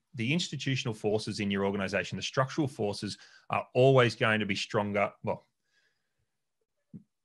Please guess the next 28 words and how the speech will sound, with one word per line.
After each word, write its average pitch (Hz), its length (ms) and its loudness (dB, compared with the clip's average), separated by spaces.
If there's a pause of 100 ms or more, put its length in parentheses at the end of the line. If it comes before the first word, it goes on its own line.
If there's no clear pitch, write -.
(100)
the 113 120 2
majority 131 500 6
of 127 80 2
the - 80 -6
time 107 320 2
are 101 60 0
gonna 101 200 2
be 98 80 0
stronger 101 420 0
than 95 200 -2
your 98 160 4
own 101 180 4
individual 92 560 -2
agency, 92 480 -4 (140)
your 101 180 0
own 104 380 2
personal 107 500 0
ability 92 400 -2
to 87 80 -4
break 98 380 -2
free 92 400 -2
of 87 220 -4
those 92 320 -2
organizations' 92 720 -2
expectations 95 760 -6
on 90 160 -4
your 87 140 -4
role. 87 340 -2